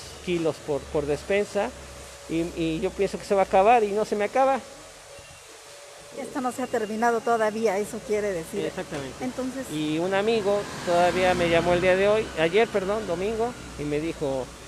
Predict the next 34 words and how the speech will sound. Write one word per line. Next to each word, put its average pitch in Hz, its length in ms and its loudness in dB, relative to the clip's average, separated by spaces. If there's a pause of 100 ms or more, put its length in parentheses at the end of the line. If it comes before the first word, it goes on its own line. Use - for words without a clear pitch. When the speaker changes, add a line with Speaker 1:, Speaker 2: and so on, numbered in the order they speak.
(1200)
Speaker 1:
"¿Qué 190 120 2
necesitas? 190 640 -2 (520)
Te 143 120 -2
lo 139 120 -2
voy 147 160 2
a 147 60 2
mandar". 117 260 -4 (1300)
Y 127 380 -6
bueno, 147 260 0
es, 147 60 -2 (260)
eh, 143 320 -6
yo 175 200 4
es, 165 100 2 (840)
estoy 180 180 0
esperando 180 320 0
que, 170 300 0 (100)
que 151 380 0 (100)
lo 147 140 0
mande 196 320 4
para 160 280 0
que 151 160 -6
pueda 170 280 4
yo 165 140 0
seguir 170 240 -2
ayudando. 170 500 0
Y 143 200 -4
me, 151 340 2 (100)
me 156 140 -2
dijo 175 220 -2
algo 143 440 0 (480)
que 160 100 0
me 151 60 0
gustó 151 240 -2
mucho. 170 400 -2